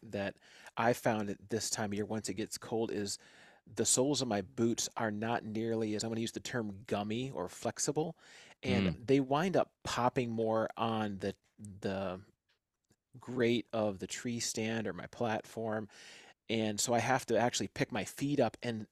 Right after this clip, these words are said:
Speaker 1: carefully set them down when I'm shifting my
Speaker 2: Yeah.
Speaker 1: weight. I just can't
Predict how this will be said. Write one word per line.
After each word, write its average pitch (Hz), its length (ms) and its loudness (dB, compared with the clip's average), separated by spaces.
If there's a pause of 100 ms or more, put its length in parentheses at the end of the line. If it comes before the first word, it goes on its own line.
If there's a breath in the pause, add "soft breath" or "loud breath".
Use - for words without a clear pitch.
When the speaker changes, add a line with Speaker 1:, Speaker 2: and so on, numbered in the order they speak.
(160)
Speaker 1:
carefully 120 400 0
set - 280 2
them 107 200 -4
down 113 320 -2
when 113 100 -2
I'm 104 80 -4
shifting - 320 -6
my 98 100 4
Speaker 2:
Yeah. 90 100 8
Speaker 1:
weight. 107 120 0
I 104 40 -8
just 110 180 0
can't 113 260 -2